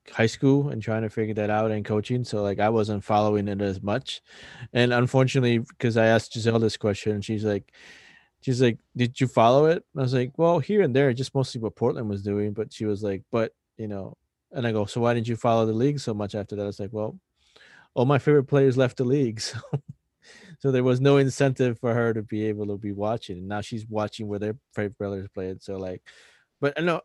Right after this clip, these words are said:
like, I think Portland, you know, like, we saw it in the tournament, they were able to, um, do what they, what they work, work with their midfield, 'cause that's what the one things they needed to do. And, and they were doing that. And as,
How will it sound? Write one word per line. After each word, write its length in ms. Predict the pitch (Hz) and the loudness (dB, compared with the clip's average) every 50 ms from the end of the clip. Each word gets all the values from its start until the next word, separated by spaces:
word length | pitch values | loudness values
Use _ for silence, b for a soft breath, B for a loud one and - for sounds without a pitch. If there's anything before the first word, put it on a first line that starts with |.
| - - | -2 0
like, 160 | 160 160 170 | 2 4 4
I 80 | 170 | 4
think 200 | 175 226 208 143 | 2 0 -2 -2
Portland, 600 | - - 131 151 147 131 127 127 120 117 131 165 _ _ _ _ | -2 0 0 0 0 -2 -2 -2 -4 -6 -10 -12 _ _ _ _
you 120 | 131 113 | -14 -12
know, 340 | 107 104 101 101 98 95 - _ _ _ _ - | -10 -10 -10 -10 -12 -14 -16 _ _ _ _ -10
like, 120 | 107 - | -6 -6
we 80 | 131 117 | -6 0
saw 200 | - 135 127 127 | 2 2 2 2
it 60 | 123 | 2
in 80 | 117 | -2
the 80 | 117 104 | -8 -10
tournament, 520 | - - 113 107 107 101 104 104 104 - - | -8 -8 -8 -6 -6 -6 -8 -10 -10 -12 -10
they 120 | 110 101 101 | -8 -8 -6
were 120 | 101 107 | -6 -6
able 300 | 120 117 113 113 117 107 | -4 -4 -4 -4 -4 -8
to, 480 | - - - 113 107 104 101 101 101 117 _ _ _ _ _ _ _ _ _ _ _ _ _ _ _ _ _ _ _ _ _ _ _ _ _ _ _ - | -8 -10 -10 -8 -6 -6 -6 -8 -10 -14 _ _ _ _ _ _ _ _ _ _ _ _ _ _ _ _ _ _ _ _ _ _ _ _ _ _ _ -4
um, 580 | 104 101 98 95 95 92 92 92 110 120 135 _ _ _ _ _ _ _ _ - 113 113 | -2 -2 -2 -2 -4 -6 -8 -10 -14 -16 -20 _ _ _ _ _ _ _ _ -10 -10 -4
do 220 | 113 131 139 143 | 0 2 2 4
what 220 | 131 127 117 110 - | 4 2 2 0 0
they, 520 | 117 107 104 104 101 101 98 98 98 - - _ _ _ - | 0 0 2 2 0 -2 -2 -4 -6 -10 -14 _ _ _ -10
what 240 | 113 107 98 98 - | -8 -8 -8 -6 -6
they 580 | 107 101 101 101 98 95 95 - - - - _ _ _ _ _ _ _ _ - - _ - | -4 -4 -4 -4 -4 -6 -8 -10 -12 -16 -18 _ _ _ _ _ _ _ _ -20 -20 _ -2
work, 320 | 123 135 160 151 - - | 4 6 6 6 4 4
work 240 | 156 170 190 - - | 4 4 4 6 4
with 100 | 180 143 - | -2 2 2
their 120 | 135 117 | 2 2
midfield, 460 | 113 113 107 - 117 107 104 104 101 - | 2 0 -2 0 0 0 0 0 -2 -4
'cause 200 | 110 104 101 - | -6 -6 -6 -4
that's 220 | - 110 - - | -4 -4 -4 -4
what 80 | 127 117 | -4 -4
the 80 | 117 | -2
one 140 | 110 110 104 | -4 -4 -4
things 160 | 117 110 107 | -6 -6 -6
they 60 | 113 | -6
needed 280 | 107 113 110 113 107 104 | -4 -4 -4 -4 -4 -6
to 80 | 110 101 | -6 -2
do. 280 | 123 143 147 135 117 | 0 2 2 2 2
And, 120 | 110 107 113 | 0 -2 -2
and 160 | 120 110 110 | -4 0 0
they 60 | 110 | 2
were 120 | 107 110 107 | 2 2 4
doing 280 | 110 131 160 165 131 | 4 4 4 4 4
that. 240 | 107 104 104 107 117 | 4 4 2 2 2
And 160 | 117 107 110 | 0 0 0
as, 220 | 107 107 113 127 | 0 0 0 -2